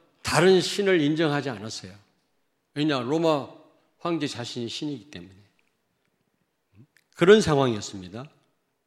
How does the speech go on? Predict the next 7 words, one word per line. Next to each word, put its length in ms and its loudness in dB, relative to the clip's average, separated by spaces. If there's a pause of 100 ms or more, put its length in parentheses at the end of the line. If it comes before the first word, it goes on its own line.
(500)
그래서 840 4 (600)
여러분 360 4
잘 200 -4
아시다시피 1080 -2
네로 320 2
황제를 400 0
비롯해서 960 -4